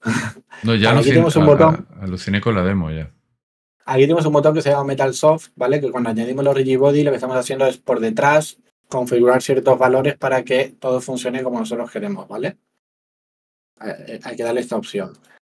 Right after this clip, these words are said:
Speaker 1: Ahora, bueno, creamos las constraints, le digo que no sean breakable porque no quiero que se rompa la geometría y voy a
Speaker 2: Mm.
Speaker 1: usar soft con-, soft constraints. Y aparte no voy a ponerle límite a las constraints, quiero que cada chunk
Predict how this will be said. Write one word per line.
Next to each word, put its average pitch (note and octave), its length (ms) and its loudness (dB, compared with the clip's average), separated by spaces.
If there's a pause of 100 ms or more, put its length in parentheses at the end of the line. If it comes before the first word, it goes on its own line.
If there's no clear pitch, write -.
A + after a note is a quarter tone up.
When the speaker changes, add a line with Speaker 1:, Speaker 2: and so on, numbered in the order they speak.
(200)
Speaker 1:
Ahora, C#3+ 240 4
bueno, C3+ 200 2
creamos D#3+ 320 2
las D#3+ 160 4
constraints, D#3+ 680 -2
le C3 120 -4
digo C3 200 0
que C3 100 -4
no B2 120 -6
sean B2+ 200 -4
breakable D3 520 -2
porque A2+ 180 -4
no A2+ 140 -4
quiero B2 180 -4
que A#2 100 -6
se A#2 140 -10
rompa A#2+ 240 -4
la A2+ 100 -6
geometría C#3+ 720 -2 (140)
y B2 140 -6
voy B2 100 0
a B2+ 40 4
Speaker 2:
Mm. B2+ 40 4
Speaker 1:
usar C#3 200 0
soft C3 320 -4
con-, A#2 300 -8
soft - 320 -6
constraints. G#2+ 720 -10 (340)
Y D3 60 2
aparte E3 320 4
no E3+ 60 0
voy E3 100 4
a D3+ 80 4
ponerle D#3 320 2
límite B2+ 320 0
a A2+ 40 -4
las A2+ 120 -6
constraints, A2+ 500 -8
quiero D3 220 0
que D3 100 -2
cada B2 280 -2
chunk F#3 400 0